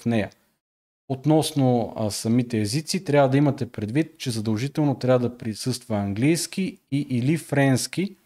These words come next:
Сега за английския, предполагам, всички сме наясно двайсет и първи век защо се използва, но много често съм чувал като въпроси: „Добре, де, защо, откъде на къде пък се използва, защо е този френски?“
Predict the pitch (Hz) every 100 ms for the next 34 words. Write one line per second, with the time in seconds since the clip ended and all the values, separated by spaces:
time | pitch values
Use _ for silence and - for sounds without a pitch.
0 | _ _ _ _ - 147 151 127 127 123
1 | 160 147 - 160 - 131 - 143 143 147
2 | 139 151 - - 110 107 113 120 - 110
3 | 107 101 _ _ _ _ 120 117 117 -
4 | 120 110 104 113 107 - 117 113 101 -
5 | 147 165 175 208 208 - _ _ _ _
6 | _ - 156 160 180 160 170 165 - 135
7 | 165 165 156 - 113 104 139 160 156 120
8 | 120 160 147 107 - 139 151 147 123 123
9 | 123 156 151 156 160 147 147 127 147 156
10 | 147 131 110 139 135 143 135 131 135 131
11 | 120 -